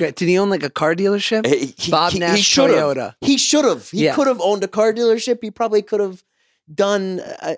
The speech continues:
Speaker 2: a million things with himself. And, uh, but he, he, when I was growing up, he was like, you know, he,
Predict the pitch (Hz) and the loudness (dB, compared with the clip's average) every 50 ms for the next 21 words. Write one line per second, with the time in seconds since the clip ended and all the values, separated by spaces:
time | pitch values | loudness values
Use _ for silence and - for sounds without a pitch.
0 | - - 170 180 190 202 202 202 196 190 185 190 151 139 131 135 113 110 113 110 | -6 -6 -4 -2 0 0 2 0 0 -2 -2 -4 -4 -4 -6 -6 -6 -6 -6 -6
1 | - 113 101 104 113 - _ _ _ _ _ _ _ - - 123 127 127 123 127 | -6 -4 -4 -4 -4 -6 _ _ _ _ _ _ _ -6 -4 -2 -2 0 0 0
2 | 127 127 127 139 151 143 - - 180 160 160 160 160 151 - - 196 170 151 139 | 0 0 0 -4 -6 -8 -8 -10 -12 -12 -12 -12 -14 -16 -14 -14 -14 -12 -8 -6
3 | 151 147 147 143 143 139 139 - - 170 160 147 147 143 135 - - - 147 135 | -4 -2 0 0 0 -2 -2 -4 -6 -4 -4 -2 -4 -4 -6 -8 -10 -8 -6 -4
4 | 123 117 117 - 110 92 85 92 - - - 135 135 107 95 85 82 - _ - | -4 -4 -4 -6 -10 -10 -10 -12 -14 -16 -14 -12 -10 -10 -10 -10 -12 -14 _ -20
5 | - - 139 | -20 -20 -20